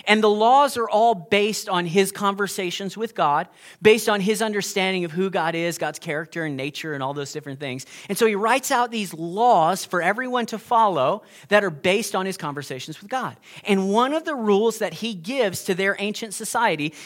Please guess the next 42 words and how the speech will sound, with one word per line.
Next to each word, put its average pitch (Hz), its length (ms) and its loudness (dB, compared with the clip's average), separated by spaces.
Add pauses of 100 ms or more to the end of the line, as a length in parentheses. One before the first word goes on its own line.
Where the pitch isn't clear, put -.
is 208 400 6
parents 202 360 -2 (460)
must 185 360 2
not 190 380 0
be 262 140 -4
put 220 360 0
to 233 120 -4
death 180 520 2 (180)
for 214 160 2
the 208 140 0
sins 156 540 -2
of 185 160 -6
their 220 140 0
children, 214 640 -4 (500)
nor 214 480 4 (160)
should 190 240 0
children 269 380 2
be 208 120 -4
put 190 220 -4
to 180 80 -6
death 156 300 -2
for 214 100 -6
the 214 100 -2
sins 127 360 -6
of 170 80 -10
their 214 120 -2
parents. 208 680 -4 (200)
He 233 140 0
says, 208 420 2
"Those 254 760 2 (140)
who 233 140 -2
are 202 120 4
deserving 208 640 0
to 233 140 -6
die 170 560 0 (200)
must 143 380 0
be 240 100 -4
put 214 220 -2
to 214 100 -6
death 143 440 -6
for 160 240 -4
their 143 420 -4